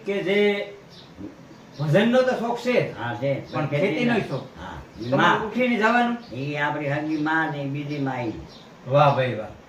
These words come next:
Speaker 1: ધરતી આપણી,
Speaker 2: હા.
Speaker 1: બીજી માં ધરતી,
Speaker 2: હા.
Speaker 1: એક આપણી જન્મ દેનારી માં.
Speaker 2: ઈ જડે ને.
Speaker 1: વાહ ભાઈ, વાહ. એટલે ઉઠીને ખેતરે જવાનું?
Speaker 2: હા, કાંઈ બી હાલે.
Speaker 1: હજી ખેતરે
Speaker 2: સંડા-,
Speaker 1: જવાનું?
Speaker 2: ના, સંડાસે ઈ ના જવાનું. હું તો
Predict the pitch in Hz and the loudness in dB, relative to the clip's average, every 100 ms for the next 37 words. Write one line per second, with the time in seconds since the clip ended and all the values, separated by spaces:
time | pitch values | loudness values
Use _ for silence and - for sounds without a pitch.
0 | - - - 180 226 208 190 170 139 135 | -20 -12 2 2 2 4 4 4 -2 -2
1 | 143 180 190 190 190 165 202 - 160 - | -2 0 0 4 4 8 6 6 -4 -4
2 | 107 165 180 190 196 190 170 208 196 180 | -2 4 6 6 6 6 4 4 2 0
3 | 165 147 131 117 139 139 135 143 143 127 | 2 2 2 -2 -4 -4 -2 -2 -4 -6
4 | 104 - - - - 113 120 120 110 101 | -8 -12 -20 -20 -16 -6 -2 -2 -4 -8
5 | 92 - - - - - 143 - - - | -14 -18 -20 -20 -18 -10 -10 -10 -16 -18
6 | - - - - 180 202 175 165 190 220 | -20 -20 -16 -6 4 6 6 4 -2 0
7 | 240 240 175 220 247 214 233 247 247 143 | 0 0 -2 -2 -2 2 6 6 4 0
8 | - 160 190 185 165 135 139 165 160 - | 0 2 2 2 0 0 0 0 0 -2
9 | - - - - 147 202 240 - 254 247 | -10 -16 -18 -4 2 4 4 4 4 4
10 | 240 240 233 - 113 135 160 147 147 160 | 4 2 0 -4 -6 -2 -2 -2 0 2
11 | 175 170 170 160 147 131 110 95 - - | 2 0 0 -2 -2 -4 -6 -8 -10 -14
12 | - 151 131 | -10 -10 -8